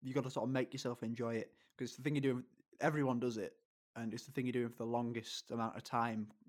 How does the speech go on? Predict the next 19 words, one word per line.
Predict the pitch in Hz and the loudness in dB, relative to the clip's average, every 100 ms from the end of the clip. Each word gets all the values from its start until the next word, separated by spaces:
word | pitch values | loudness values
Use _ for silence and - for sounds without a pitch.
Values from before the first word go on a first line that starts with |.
| - | -2
however | 117 117 | -2 0
many | 117 110 110 - _ _ - - - | -2 -4 -6 -12 _ _ -20 -20 -12
overs | 120 120 110 117 | -2 0 0 -4
you're | |
playing | 117 120 113 | -2 0 0
in | |
the | 113 | -2
game. | 117 110 110 - - | 0 0 -2 -6 -6
I, | 104 110 _ _ | -6 -6 _ _
I | 101 | -10
play | - 120 | -10 -4
forty-five | 117 - 117 113 | -4 -2 -2 0
overs, | 113 110 110 - - | 0 -2 -4 -10 -6
and | 113 | -2
you're | 120 | 0
in | 117 | 0
there | 110 104 107 | 0 -2 -4
for | |
a, | 110 | -6